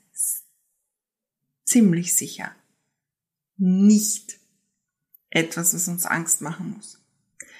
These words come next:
Aber trotzdem haben wir das noch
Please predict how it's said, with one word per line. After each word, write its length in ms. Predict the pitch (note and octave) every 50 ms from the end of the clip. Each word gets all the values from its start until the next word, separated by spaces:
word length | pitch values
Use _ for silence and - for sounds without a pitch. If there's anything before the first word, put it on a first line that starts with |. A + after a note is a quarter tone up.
| - _ _
Aber 240 | - - G#3 G#3+ G#3+
trotzdem 640 | G#3+ A3 G#3+ G#3 A3+ A3+ - - - C4 B3 A#3+ A3+
haben 280 | A3+ G#3 A3 A3+ A#3 A3+
wir 180 | A#3 A#3 A#3+
das 280 | A3+ A3+ A3+ - - - -
noch 540 | - G#3 G#3 G3+ G3+ G#3 A3 A#3 - - -